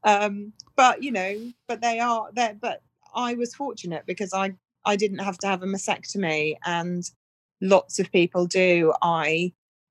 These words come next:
um, I can't, I think it was, um, in two thousand and eighteen, I went to, uh, a function run by, uh, Breast Cancer Care, the, the charity Breast Cancer Care.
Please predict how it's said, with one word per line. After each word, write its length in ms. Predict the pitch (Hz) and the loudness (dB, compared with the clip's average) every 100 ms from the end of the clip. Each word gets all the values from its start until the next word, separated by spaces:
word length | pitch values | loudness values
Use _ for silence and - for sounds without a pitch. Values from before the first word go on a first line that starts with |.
| - | -2
um, 280 | 165 180 - _ _ _ _ - | 0 0 -4 _ _ _ _ -18
I 80 | |
can't, 300 | - - - - | -12 -4 -4 -2
I 60 | |
think 220 | 190 220 220 | 0 0 2
it 20 | |
was, 280 | 214 - - | 0 0 0
um, 460 | 180 175 175 175 170 - _ _ _ | 0 2 -2 -6 -8 -12 _ _ _
in 260 | 190 180 175 _ _ _ _ | 2 2 0 _ _ _ _
two 160 | - 208 | 2 4
thousand 360 | 190 180 170 170 | 4 2 2 0
and 140 | 170 180 | 0 2
eighteen, 1000 | 180 175 _ - - 202 151 143 165 - - - - | 2 2 _ -6 4 4 4 0 -8 -8 -12 -16 2
I 300 | 185 175 180 | 6 8 6
went 500 | 180 175 175 - - | 6 2 2 -6 -10
to, 540 | - 196 180 175 160 - | 0 2 4 2 -2 -2
uh, 260 | 175 165 160 | 0 0 0
a 100 | - | -4
function 1400 | - - - - 214 196 - - 170 160 160 160 156 123 - | -6 -12 -4 2 4 2 -4 -2 0 0 -2 -6 -6 -10 -8
run 400 | 180 180 175 175 | 0 4 6 4
by, 460 | 175 165 165 160 160 175 | 2 4 4 2 0 0
uh, 300 | 165 160 160 _ _ - | 2 0 -4 _ _ 0
Breast 240 | 190 - | 0 0
Cancer 300 | 185 - 175 | -6 -4 -8
Care, 440 | - 190 151 151 160 - | -6 -4 -4 -8 -16 -10
the, 320 | 175 160 156 - - | -4 -4 -4 -8 -6
the 140 | 170 | -4
charity 480 | - 185 165 160 175 | 0 2 4 2 0
Breast 280 | 170 170 - | 0 -2 -2
Cancer 280 | 170 - - | -6 -6 -4
Care. 320 | 180 160 | -2 -2